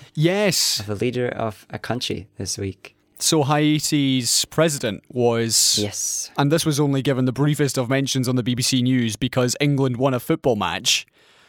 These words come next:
Speaker 1: The, uh, Haitian president was, uh, was assassinated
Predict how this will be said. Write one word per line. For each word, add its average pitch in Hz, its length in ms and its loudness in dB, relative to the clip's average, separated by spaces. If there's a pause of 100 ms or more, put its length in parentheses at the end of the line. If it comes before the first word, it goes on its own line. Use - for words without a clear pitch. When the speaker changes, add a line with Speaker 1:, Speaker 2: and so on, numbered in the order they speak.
(140)
Speaker 1:
The, 139 240 2
uh, 135 360 0 (380)
Haitian 147 460 2
president 151 380 0
was, 156 180 0
uh, 170 220 4
was 175 100 0
assassinated 151 720 0